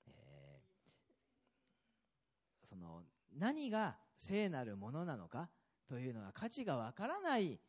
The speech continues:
獣として、この、の例えとして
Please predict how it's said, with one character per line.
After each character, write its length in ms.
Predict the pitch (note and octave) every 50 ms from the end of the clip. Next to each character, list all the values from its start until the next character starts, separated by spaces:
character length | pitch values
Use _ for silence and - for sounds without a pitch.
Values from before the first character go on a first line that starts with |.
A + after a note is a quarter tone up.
| _ _ _ _ _ _ _ _ A2 F#2 -
獣 400 | - - D#3+ C#3+ C#3+ D3 D3 D#3
と 160 | D3 - B2+ B2+
し 120 | - -
て、 400 | - A3 A3 A3 G3 D#3+ A2 - - _ _ _ _ _ _ _ _ _
こ 120 | - -
の、 180 | F2 - D#2+ E2 _ _ _ _ _ _ _ E3
の 140 | F#3 G#3+ G3+
例 300 | - E3+ D#3+ G3+ F#3+ F3+
え 40 | F3
と 100 | - A2+
し 80 | -
て 200 | - - D#3 -